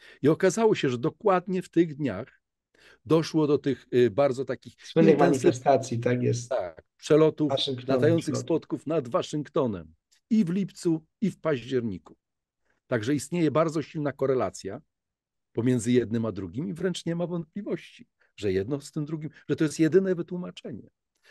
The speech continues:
Speaker 1: że pojawiło się coś w okolicy naszej planety, co później zaczęło przelatywać nad, nad Waszyngtonem. Widziało to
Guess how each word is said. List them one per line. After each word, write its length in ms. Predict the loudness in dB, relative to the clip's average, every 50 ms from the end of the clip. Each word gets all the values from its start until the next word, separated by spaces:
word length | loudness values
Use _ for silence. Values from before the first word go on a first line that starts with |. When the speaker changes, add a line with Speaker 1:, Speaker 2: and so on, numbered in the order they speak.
| _ -4
Speaker 1:
że 120 | -2 -2 0
pojawiło 520 | 4 4 4 4 4 2 2 0 0 0
się 160 | 0 -4 -6
coś 360 | -6 -4 -4 -4 -4 -4 -8
w 60 | -8 -10
okolicy 520 | -6 -4 -2 -4 -4 -4 -4 -4 -4 -2
naszej 320 | -2 -4 -4 -4 -6 -8
planety, 520 | -6 -4 -6 -4 -4 -6 -8 -6 -6 -8 -8 _ _ _ _ _ _ _ _ _ _ -20 -20 _ _
co 160 | 0 0 0
później 560 | 0 -2 -4 -2 0 2 2 2 2 0 -2 -2
zaczęło 360 | -2 -2 0 2 2 2 2
przelatywać 840 | 2 0 -2 0 0 0 0 2 0 2 2 0 -4 -4 -8 -18 _ _ -12
nad, 380 | -8 -6 -4 -4 -6 _ _ _ _ _ _ _ _ _ _ _ _ _ _ _ _ -12
nad 300 | -10 -4 -2 -2 -2 0
Waszyngtonem. 720 | 2 0 0 0 0 -2 -4 -4 -2 -2 -2 0 0 -2 -4
Widziało 380 | -6 -8 -6 -6 -4 -2 -4 -2
to 180 | -2 -4 -4